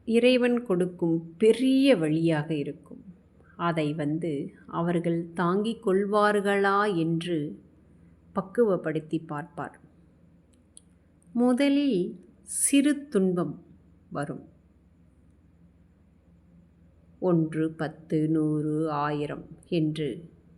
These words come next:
ஜீரோவில் இருந்து நமக்கு துன்பங்கள் உருவாகும்.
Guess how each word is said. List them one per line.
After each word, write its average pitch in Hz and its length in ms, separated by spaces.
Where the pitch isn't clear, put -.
ஜீரோவில் 269 920
இருந்து 165 720
நமக்கு 151 600
துன்பங்கள் 156 600
உருவாகும். 160 640